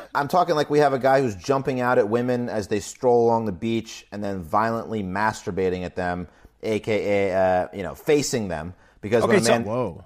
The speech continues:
Speaker 3: I gotta ask about this because
Speaker 2: Yeah.
Speaker 3: I, I think I didn't know there was that many speeds. You know what I mean? Like, I,
Speaker 2: Yeah.
Speaker 3: I probably violently masturbate.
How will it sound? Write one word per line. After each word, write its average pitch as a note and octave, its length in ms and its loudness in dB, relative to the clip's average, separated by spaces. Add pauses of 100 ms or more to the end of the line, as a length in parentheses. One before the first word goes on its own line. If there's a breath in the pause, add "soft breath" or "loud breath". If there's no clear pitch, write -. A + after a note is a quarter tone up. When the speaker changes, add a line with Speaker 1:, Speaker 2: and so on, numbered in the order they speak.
(100)
Speaker 3:
I E3 80 0
gotta A#3+ 160 2
ask F#3+ 240 0
about C#3+ 120 2
this A#2 120 -2
because B2 240 0
Speaker 2:
Yeah. G2+ 80 -4 (300)
Speaker 3:
I, D3+ 300 0
I C#3 140 2
think F3 760 0 (720)
I F#3 100 2
didn't D4+ 160 2
know G#3 80 6
there E3+ 100 4
was B2+ 140 2
that D#3 160 2
many B2 120 2
speeds. - 720 -2
You B2+ 100 0
know C#3 60 4
what C#3+ 80 4
I D3 40 6
mean? D3+ 180 4
Like, A#2 220 0
I, E3+ 100 0
Speaker 2:
Yeah. C#3+ 200 4
Speaker 3:
I B3+ 160 2
probably E3+ 580 2
violently A#2+ 540 0
masturbate. G2 680 -6